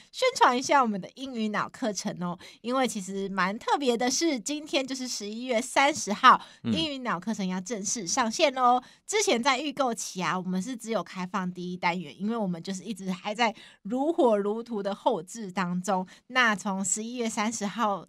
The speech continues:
Speaker 1: 开始，就是每个礼拜三，我们都会上架三个单元哦。
Speaker 2: 嗯，嗯，嗯，很期待哦。对，这个我希望大家都会去那个 Ivy Bar 看看，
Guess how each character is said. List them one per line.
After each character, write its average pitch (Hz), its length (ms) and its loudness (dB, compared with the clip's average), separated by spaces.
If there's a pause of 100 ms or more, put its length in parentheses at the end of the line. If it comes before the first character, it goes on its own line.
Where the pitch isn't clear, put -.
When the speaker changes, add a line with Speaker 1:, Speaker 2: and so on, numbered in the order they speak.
Speaker 1:
开 - 220 6
始， - 260 -2 (240)
就 226 80 0
是 233 60 4
每 208 120 0
个 196 140 -6
礼 180 140 -4
拜 202 180 0
三， 294 480 4
我 208 80 -4
们 208 160 -2
都 226 80 -2
会 247 140 -2
上 196 260 -4
架 180 220 -6
三 254 260 -2
个 240 100 -6
单 214 240 0
元 180 320 -2
哦。 185 400 -4 (220)
Speaker 2:
嗯， 85 460 -4
嗯， 87 200 -8 (120)
嗯， 78 120 -14 (680)
很 90 180 -12
期 101 240 -2
待 127 300 4
哦。 107 320 -4 (100)
对， 95 220 4 (320)
这 117 120 -2
个 110 560 6
我 117 100 0
希 147 140 8
望 120 180 8
大 107 140 2
家 104 120 -2
都 98 160 -4
会 85 460 -4
去 90 320 -8
那 90 100 -10
个 80 120 -8
Ivy 104 360 2
Bar 90 280 0
看 90 180 -12
看， 80 320 -12